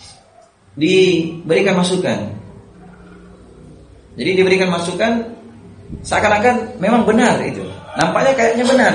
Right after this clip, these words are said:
Oh ya benar ini. Padahal itu tidak benar. Kalau kita gali sebenarnya tidak benar. Hanya nampak kebaikan. Benar nampak ini. Itu namanya apa? Syubhat. Tahu ya syubhat?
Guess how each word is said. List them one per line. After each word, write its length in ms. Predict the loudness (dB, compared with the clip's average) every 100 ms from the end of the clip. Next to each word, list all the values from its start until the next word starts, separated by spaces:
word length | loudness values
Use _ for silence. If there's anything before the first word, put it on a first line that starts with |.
| -2
Oh 160 | -4 -2
ya 160 | -2
benar 240 | -4 -6 -6
ini. 160 | -6 -10 -12 -18 -20 -20 _ _ _ _ _ _ _ _ _ _ _
Padahal 400 | 0 2 4 4 2
itu 100 | 0
tidak 240 | -2 0
benar. 320 | 2 2 0
Kalau 160 | 0 -2
kita 160 | -2 0
gali 240 | 2 2 0
sebenarnya 420 | 0 0 0 -2
tidak 240 | -2 -4
benar. 400 | -2 -2 -4 -8 -18 -20 -20 _ _ _ _ _ _ _ -4
Hanya 240 | 0 2
nampak 400 | 2 0 -2 -2
kebaikan. 560 | 0 0 0 -2 -6 -12 -14 -8
Benar 400 | -4 -4 -4 -4
nampak 400 | -2 -2 -4 -8
ini. 240 | -10 -10
Itu 140 | -2 0
namanya 380 | 2 2 4 2
apa? 80 | 2 -2 -10 -20 -20 -14
Syubhat. 480 | -6 -4 -4 -6 -10 -14 -18 -20 -20 -20 _ _ _ -2
Tahu 160 | 2
ya 160 | 2 0
syubhat? 500 | -2 -4 -4 -4